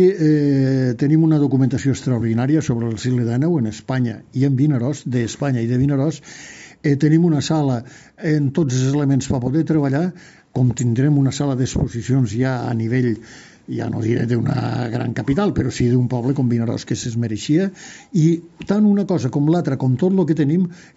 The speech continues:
és a disposició de tots els vinarossencs, perquè nosaltres tot el que tenim no és per estar en estanteries,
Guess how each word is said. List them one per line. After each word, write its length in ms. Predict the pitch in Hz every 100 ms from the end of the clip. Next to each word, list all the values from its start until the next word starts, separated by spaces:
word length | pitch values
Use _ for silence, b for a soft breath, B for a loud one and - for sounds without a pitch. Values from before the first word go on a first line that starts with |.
| -
és 200 | 175 - -
a 120 | 151
disposició 560 | 143 135 147 117 127 156
de 80 | 143
tots 180 | 156 127
els 120 | 127
vinarossencs, 560 | 143 151 151 214 156 -
perquè 320 | 147 120 143
nosaltres 560 | 131 123 175 165 190 170 -
tot 260 | 180 180 185
el 80 | 170 170
que 300 | 180 170 160 B B B -
tenim 400 | 165 156 170 175 B -
no 100 | 156
és 160 | 170
per 80 | 139
estar 220 | 127 135
en 80 | 123
estanteries, 640 | - 120 113 117 117 110